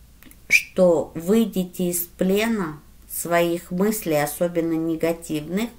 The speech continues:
выйдите из плена своих состояний, потому что тут даже присутствует депрессия, и откройте себя себе прежде всего.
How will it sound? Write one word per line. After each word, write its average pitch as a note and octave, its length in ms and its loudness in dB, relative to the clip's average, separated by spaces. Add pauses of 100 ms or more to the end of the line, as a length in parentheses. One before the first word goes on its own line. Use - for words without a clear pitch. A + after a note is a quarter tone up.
(420)
выйдите F3 680 0
из F#3+ 140 -2
плена F#3+ 540 0
своих F3 420 0
состояний, G3 720 2
потому E3+ 400 -2
что E3+ 180 -4
тут F3 420 -4
даже D#3 380 0
присутствует D#3 880 -2
депрессия, D3+ 720 -4 (1500)
и G3+ 400 0 (180)
откройте G#3 1000 0
себя G#3+ 680 -2 (280)
себе F3+ 720 2
прежде D3 460 0
всего. D3+ 640 -4